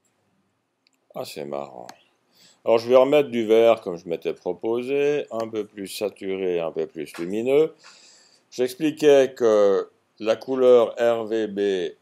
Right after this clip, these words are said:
est ici. Donc,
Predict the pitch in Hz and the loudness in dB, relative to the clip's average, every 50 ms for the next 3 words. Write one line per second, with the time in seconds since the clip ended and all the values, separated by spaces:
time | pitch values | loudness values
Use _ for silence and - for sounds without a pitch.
0 | _ - - 78 _ - 117 117 120 - - - 196 214 269 277 - _ _ _ | _ -16 -16 -14 _ -12 -14 -12 -10 -10 -10 -8 -8 -8 -8 -10 -14 _ _ _
1 | _ _ _ _ _ _ _ _ _ _ _ _ _ _ _ _ _ _ _ _ | _ _ _ _ _ _ _ _ _ _ _ _ _ _ _ _ _ _ _ _
2 | _ _ _ _ - - - _ _ _ _ _ _ _ 104 110 113 113 113 107 | _ _ _ _ -16 -16 -16 _ _ _ _ _ _ _ 0 2 2 4 2 0
3 | 107 110 | -2 -8